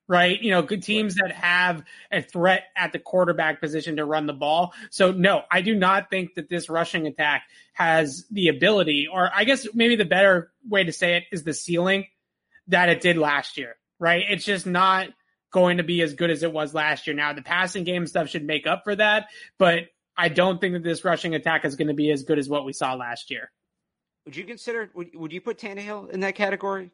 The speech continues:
Speaker 2: 'Cause they generally lead
Speaker 1: No,
Speaker 2: the league.
Speaker 1: but
Speaker 2: I know
Speaker 1: they're,
Speaker 2: that they have
Speaker 1: they're,
Speaker 2: Derrick Henry, but
Speaker 1: they're another team that does it,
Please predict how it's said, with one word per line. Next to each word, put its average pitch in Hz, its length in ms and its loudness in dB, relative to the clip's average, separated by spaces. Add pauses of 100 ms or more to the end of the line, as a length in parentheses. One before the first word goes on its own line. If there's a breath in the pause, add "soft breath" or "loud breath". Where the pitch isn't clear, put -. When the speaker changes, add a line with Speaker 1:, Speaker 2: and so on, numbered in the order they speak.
Speaker 2:
'Cause 151 120 -4
they 233 160 2
generally 170 400 -2
lead 208 80 8
Speaker 1:
No, 180 160 8
Speaker 2:
the - 60 -4
league. 123 80 -6
Speaker 1:
but 202 120 6
Speaker 2:
I 170 40 4
know 196 140 0
Speaker 1:
they're, 233 80 -2
Speaker 2:
that - 100 -2
they 208 100 -2
have 208 80 2
Speaker 1:
they're, 233 100 6
Speaker 2:
Derrick 170 260 2
Henry, 123 460 -4 (160)
but 131 200 -2
Speaker 1:
they're 214 220 6
another 208 400 4
team 180 480 -4
that 160 340 0
does 165 240 0
it, 156 200 -2